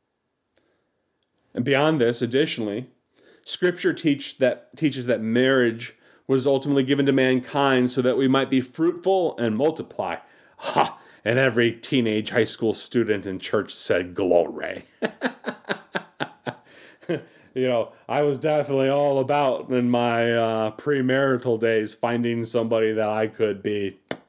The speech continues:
fruitful and multiplying with. I liked multiplication in that instance. That sounded great. <laughs> Um, but, you know, ultimately man was created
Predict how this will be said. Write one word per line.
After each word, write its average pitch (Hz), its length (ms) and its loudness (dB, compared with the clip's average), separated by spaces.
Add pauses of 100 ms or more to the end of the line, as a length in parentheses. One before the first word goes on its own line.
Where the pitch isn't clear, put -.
(720)
fruitful 131 480 4
and 104 120 -4
multiplying 101 840 0
with. - 280 -6 (240)
I 107 100 -2
liked 117 540 0
multiplication 113 1120 0 (100)
in 98 120 -6
that 98 180 -2
instance. 85 400 -8
That 95 240 -4
sounded 92 460 -4
great. 90 300 2 (300)
<laughs> - 100 -4 (1500)
Um, 139 400 -2
but, 156 180 -4
you 185 60 2
know, 175 120 0
ultimately 190 420 0
man 160 240 0
was 170 120 0
created 147 640 0